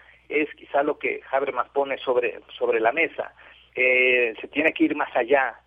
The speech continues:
Eh, recién se cumplieron setenta y ocho años del ataque nuclear a Hir-, Hiroshima, ¿no? Eh, más de ciento cuarenta mil personas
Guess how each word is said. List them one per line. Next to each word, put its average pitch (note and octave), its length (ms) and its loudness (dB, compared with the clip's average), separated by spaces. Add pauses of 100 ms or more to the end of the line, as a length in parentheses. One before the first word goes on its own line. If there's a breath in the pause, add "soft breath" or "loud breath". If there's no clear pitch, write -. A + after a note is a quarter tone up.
(320 soft breath)
Eh, A#2+ 380 -2
recién C3+ 600 0
se B2+ 100 -10
cumplieron A#2+ 760 -2
setenta A2 380 -4
y A#2 100 -4
ocho A#2+ 460 -2 (380 soft breath)
años C3+ 480 0
del A2+ 180 2
ataque A2+ 480 0
nuclear G#2 460 0
a G2 100 0
Hir-, F#2 240 -8 (200)
Hiroshima, F#2+ 540 -12 (440 loud breath)
¿no? B2 240 -4 (300 soft breath)
Eh, A2+ 840 4
más A2+ 340 0
de A2+ 120 -6 (100)
ciento A2 380 -2
cuarenta G#2 580 -2
mil A#2 320 -10
personas G#2+ 640 -4